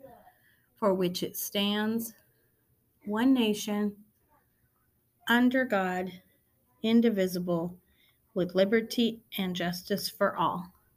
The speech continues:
Please remain standing for a moment of silence.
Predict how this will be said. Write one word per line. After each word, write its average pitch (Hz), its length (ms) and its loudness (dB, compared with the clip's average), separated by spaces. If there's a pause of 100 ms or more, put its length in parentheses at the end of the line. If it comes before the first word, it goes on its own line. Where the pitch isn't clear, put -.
(200)
Please 208 260 2
remain 233 300 4
standing 226 500 4
for 190 120 -2
a 180 60 0
moment 180 320 2
of 190 120 -2
silence. - 680 -6